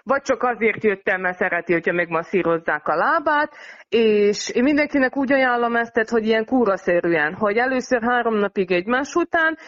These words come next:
utána hetente kétszer, egy két-három hétig, és utána lehet hetente egyszer, majd havi egyszer.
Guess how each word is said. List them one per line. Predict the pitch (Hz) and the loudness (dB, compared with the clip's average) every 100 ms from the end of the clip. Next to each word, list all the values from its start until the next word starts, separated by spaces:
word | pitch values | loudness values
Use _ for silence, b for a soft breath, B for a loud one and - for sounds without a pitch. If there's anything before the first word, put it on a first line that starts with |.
| B | B
utána | - 254 233 | -4 -2 0
hetente | 220 233 208 185 - | -2 -2 -2 -2 -2
kétszer, | 156 - 277 - 262 196 | -4 0 -2 0 0 0
egy | 165 | -2
két-három | - 202 190 160 151 147 | 0 0 0 -2 0 -2
hétig, | 180 302 339 302 | 0 0 0 0
és | 226 226 | -2 -4
utána | 226 214 196 190 | -2 -2 0 -2
lehet | 190 185 - | 0 -2 -2
hetente | 180 - 147 143 | -4 -2 -4 0
egyszer, | 147 254 - 254 | 0 0 0 -2
majd | 202 190 | 0 -2
havi | 185 180 170 | 0 0 0
egyszer. | 139 139 _ - 131 | 0 -2 _ -2 -2